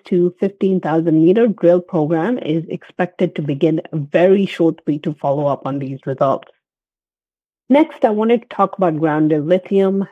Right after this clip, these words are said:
We have a buy rating and thirty-five cent target on the stock. And again, Grounded is a banking client. So last week, the company announced that it had entered into a definitive agreement with Den-,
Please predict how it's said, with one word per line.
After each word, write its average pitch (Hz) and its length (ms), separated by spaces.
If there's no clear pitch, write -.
We 165 140
have 156 200
a 143 60
buy 151 260
rating 170 600
and 139 260
thirty-five 143 540
cent 143 180
target 143 400
on 143 180
the 143 120
stock. - 460
And 151 420
again, 170 440
Grounded 151 540
is 147 200
a 143 160
banking 143 440
client. 180 600
So 233 80
last 294 400
week, 254 200
the 240 80
company 226 440
announced 180 440
that 175 120
it 170 120
had 170 160
entered 185 420
into 180 240
a 175 60
definitive 185 580
agreement 180 540
with 147 180
Den-, 170 240